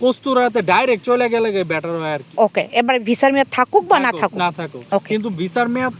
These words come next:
Speaker 1: থাকাকালীন গেলে সবচেয়ে সুবিধা, তারা মানে কাজ করতে পারে, তারে নিয়ে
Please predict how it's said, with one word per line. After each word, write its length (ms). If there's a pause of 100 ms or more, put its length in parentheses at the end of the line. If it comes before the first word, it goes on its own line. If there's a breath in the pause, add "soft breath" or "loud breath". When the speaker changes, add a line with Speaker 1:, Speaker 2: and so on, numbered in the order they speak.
Speaker 1:
থাকাকালীন 580
গেলে 320 (340)
সবচেয়ে 340
সুবিধা, 460
তারা 280 (440)
মানে 600 (160)
কাজ 240
করতে 260
পারে, 220 (360)
তারে 220
নিয়ে 220